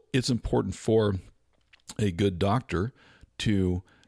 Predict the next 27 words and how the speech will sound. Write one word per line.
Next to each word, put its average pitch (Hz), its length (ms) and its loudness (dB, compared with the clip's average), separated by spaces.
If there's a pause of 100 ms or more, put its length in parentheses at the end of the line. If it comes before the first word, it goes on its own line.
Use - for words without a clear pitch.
(120)
communicate 113 720 0
to 101 140 -2
me 101 500 0
in 107 320 0
layman's 120 460 -2
terms 53 580 -8
so - 240 -2
that 98 180 -2
I 90 200 -6
can - 180 -4
understand 107 760 -2
the 85 80 -6
concepts 113 800 -6 (760)
just 104 320 0
because 95 420 -2
of 87 80 0
my 87 200 -2
education 80 680 -6
is 90 200 -4
different 85 540 -4
from 85 320 -6
their 98 280 0
education. - 600 -10
The 101 100 -2
same 120 380 2
is 104 100 -2
true 113 640 0